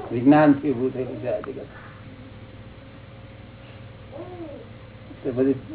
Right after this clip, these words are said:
ફોરેન, ફોરેનના એ સાયન્ટિસ્ટો પૂછે છે કે તો ભગવાન છે કે નહીં? ત્યારે મેં કીધું, "ભગવાન જ્યાં હોય ત્યાં દુનિયા આવી દેખાવડી, આવી સુંદર લાગણી વાળી દેખાય જ નહીં, આનંદ વાળી."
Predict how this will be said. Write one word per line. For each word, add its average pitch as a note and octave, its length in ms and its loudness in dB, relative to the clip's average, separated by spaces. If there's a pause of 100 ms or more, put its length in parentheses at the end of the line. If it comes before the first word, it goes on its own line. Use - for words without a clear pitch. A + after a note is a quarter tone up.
(120)
ફોરેન, C#3 340 12
ફોરેનના C#3+ 440 12
એ C#3+ 200 8
સાયન્ટિસ્ટો C3+ 440 8
પૂછે C3+ 320 6
છે C3+ 140 6
કે C3+ 100 2
તો C#3 180 6
ભગવાન C3 400 8
છે D3+ 220 8
કે D3 60 10
નહીં? D3 220 10
ત્યારે C#3 160 8
મેં C3+ 100 4
કીધું, A#2 180 4
"ભગવાન C3+ 300 10
જ્યાં C3 320 10
હોય C#3 140 6
ત્યાં C#3 220 6
દુનિયા C3 320 6
આવી C3 220 10
દેખાવડી, C3 560 4
આવી B2+ 280 10
સુંદર B2+ 640 2
લાગણી B2 360 6
વાળી B2+ 240 10
દેખાય B2 380 10
જ C3 80 -2
નહીં, B2 220 4
આનંદ A#2+ 220 2
વાળી." A#2+ 260 0